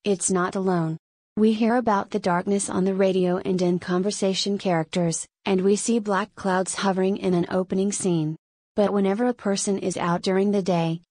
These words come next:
it is not particularly dark. It's like a cloudy winter day. Father Abraham killed Sarah's mother with an axe because he tried to use a sage to treat his daughter's disability.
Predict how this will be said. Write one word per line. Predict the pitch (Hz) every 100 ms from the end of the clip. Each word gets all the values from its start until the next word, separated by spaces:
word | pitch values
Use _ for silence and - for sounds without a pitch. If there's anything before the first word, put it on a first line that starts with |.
| _
it | 202 190
is | 185
not | 196 185 247
particularly | 208 - 185 196 196 185 180
dark. | 190 175 165 - - _ _ _
It's | 208 190 214
like | 202 220
a |
cloudy | 220 - 196 190 190
winter | 180 180 196 180
day. | 190 165 160 - _ _ _
Father | 202 185 226
Abraham | 220 190 214 202 220
killed | - 185 185 185
Sarah's | - 190 185 185
mother | 196 175 185
with | 175 175
an | 175
axe | - 185 - -
because | 190 - 190 185
he | 185
tried | - 202 185 185
to | 214
use | 190 180 175
a |
sage | 185 - 170 165 -
to | -
treat | 175 202 196 -
his | 185
daughter's | - 175 165 165 175
disability. | 185 175 175 180 165 160